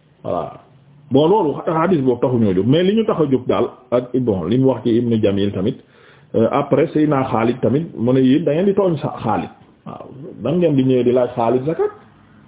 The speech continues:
wa amma Khalid fa innakum tazlimuna Khalida qad ihtabasa adra'ahu wa a'tadahu fi sabilillah waaw yéen da ngeen di tooñ Khalid <laughs> Khalid ibn al-Walid bi mu tuubee daa jël léppam jébbal ko boroomam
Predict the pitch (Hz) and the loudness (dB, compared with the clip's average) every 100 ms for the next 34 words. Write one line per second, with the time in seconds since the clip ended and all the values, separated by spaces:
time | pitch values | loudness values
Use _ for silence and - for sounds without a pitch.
0 | - 90 120 175 208 - 320 381 - 262 | -6 -2 0 0 0 -2 0 2 2 -2
1 | 330 302 269 240 - 339 277 233 233 226 | 0 0 0 -2 0 2 2 2 0 0
2 | - 208 523 480 113 92 - - - - | 0 0 2 2 2 -4 -6 -8 -2 0
3 | 277 - - 339 359 349 302 269 262 247 | 0 -4 -2 0 0 -2 0 -2 0 0
4 | 269 - 165 135 214 - 214 190 202 190 | 0 0 0 2 2 0 -4 0 0 2
5 | 269 - 190 214 185 202 214 220 349 554 | 0 -2 -6 -2 -2 0 -2 0 0 0
6 | - - - - _ - - - - - | -4 -10 -20 -20 _ -4 -4 -6 -16 -20
7 | _ _ 151 277 220 262 247 233 202 311 | _ _ 0 2 2 0 2 0 -2 0
8 | 392 - - - - 196 - - - - | 0 0 -10 -20 0 2 2 -4 -6 -8
9 | - - _ - 392 494 453 381 320 302 | -20 -20 _ -2 0 2 2 0 -2 -2
10 | 311 330 320 294 254 285 277 247 320 277 | 0 0 0 2 2 2 2 4 2 4
11 | 269 262 247 254 269 262 254 247 403 466 | 2 4 2 2 0 0 0 0 2 2
12 | - 339 302 262 269 220 208 190 170 160 | 0 -4 -2 0 0 0 0 2 2 2
13 | 139 95 | 0 -4